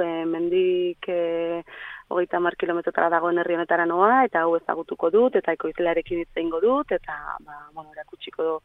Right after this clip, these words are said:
dit zer, eh, ekoizten duen, eta nola ekoiz-, ekoizten duen, ez? Eta, bueno, pixkat hor, eh, eh, gertutik ere ezagutzeko aukera, eta, bueno, badira ja, eh, hainbat egin ditugula ekoplanak, eta,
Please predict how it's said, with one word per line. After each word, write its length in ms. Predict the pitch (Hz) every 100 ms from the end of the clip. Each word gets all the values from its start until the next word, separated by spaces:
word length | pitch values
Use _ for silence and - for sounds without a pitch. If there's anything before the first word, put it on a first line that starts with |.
| - - -
dit 200 | 185 185 _
zer, 320 | 165 160 156 - -
eh, 240 | - 156
ekoizten 480 | 151 175 175 165 165
duen, 320 | 170 196 233
eta 160 | 202 160
nola 160 | 151
ekoiz-, 320 | 156 - 160 -
ekoizten 560 | - 170 - - 156 151
duen, 320 | 151 147 147 165
ez? 80 | 269
Eta, 260 | - - 147 - - - _
bueno, 260 | 160 151
pixkat 400 | 147 - - 151
hor, 240 | 165 156 147 -
eh, 400 | 160 151 151 151 _ - - - _ -
eh, 180 | 165 156
gertutik 460 | 156 170 165 - -
ere 160 | 165 165 160
ezagutzeko 640 | - 151 156 - - 160 151
aukera, 440 | 147 147 - 160 208
eta, 300 | 165 151 143 -
bueno, 320 | 160 160 156 165
badira 500 | 156 156 170 165 165
ja, 180 | 165 165 160 165 160 - - - -
eh, 380 | - 180 175 170
hainbat 360 | 170 170 170
egin 240 | 160 170 170
ditugula 500 | 175 - 175 202 226
ekoplanak, 640 | 220 - - 165 233 277
eta, 180 | - 156